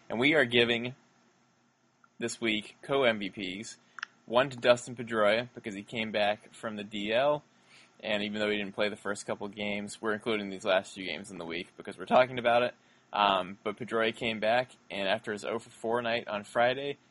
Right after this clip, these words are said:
he's gotten two hits apiece in each of the last four games, two exactly in each game. He's gotten five runs total, two doubles, four R B I, and obviously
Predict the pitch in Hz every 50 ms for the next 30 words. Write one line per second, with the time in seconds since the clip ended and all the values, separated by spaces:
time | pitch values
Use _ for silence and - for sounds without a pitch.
0 | _ _ - 110 110 101 131 - 92 98 113 - - 123 117 127 123 117 - -
1 | - - - - 135 131 151 151 - - - - - 90 90 113 117 - 123 101
2 | 101 101 98 101 101 - - - 104 101 98 95 98 101 101 107 110 113 117 120
3 | - - - _ _ _ _ _ _ _ _ _ _ _ - - - - 113 104
4 | 98 92 - 98 95 104 101 110 104 98 92 95 95 92 - - 104 101 101 104
5 | 101 95 107 98 - 101 - - 107 104 107 107 107 110 107 98 95 98 - -
6 | - 127 131 135 135 135 131 _ _ _ _ _ - - 143 131 123 127 120 117
7 | 113 117 117 117 113 - - - - - 110 110 110 107 107 104 98 101 101 101
8 | 101 101 101 98 90 90 92 - - - 139 123 104 98 - 95 95 90 107